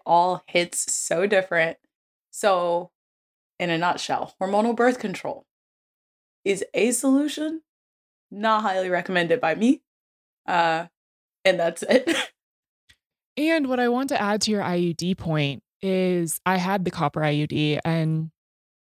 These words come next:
Speaker 2: very shortly after getting it, all of my autoimmune chronic illness symptoms came back. And I was like, "What is going on?" And I started Googling, and I got into all these forums, and there were thousands of women who were sharing the same experience.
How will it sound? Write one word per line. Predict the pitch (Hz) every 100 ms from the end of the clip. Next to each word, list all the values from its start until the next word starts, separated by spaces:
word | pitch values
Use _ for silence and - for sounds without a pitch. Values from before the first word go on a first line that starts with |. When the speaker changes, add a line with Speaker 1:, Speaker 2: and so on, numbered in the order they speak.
| _ _ _ _ _ _ _ 156
Speaker 2:
very | 196 208 208
shortly | 202 185 175 180
after | 160 160 170
getting | 165 170 170
it, | 156 147 -
all | 170 170 175
of | 170
my | 180 156 -
autoimmune | 156 156 151 151 151 143 143 147
chronic | - 139 139 -
illness | 147 147 139
symptoms | 160 143 147 139 -
came | 151 139 139
back. | 135 131 - - -
And | - 151
I | 143
was | 143 139
like, | 147 147 -
"What | 147 143 151
is | 190 190
going | - 147 139 139
on?" | 208 226 147 -
And | 147
I | 147
started | 143 - 160 180 175
Googling, | 160 151 156 156 156
and | 151
I | 143
got | 147 147
into | 156
all | - 160
these | 156 -
forums, | - 180 180 151 147 - - - - -
and | 170
there | 165
were | 160
thousands | 151 - 165 160 160 165 165
of | 170
women | 156 160 170 160 165
who | 160
were | 160
sharing | 151 156 156 156
the | 151
same | - 151
experience. | 151 - - 185 180 165 175 -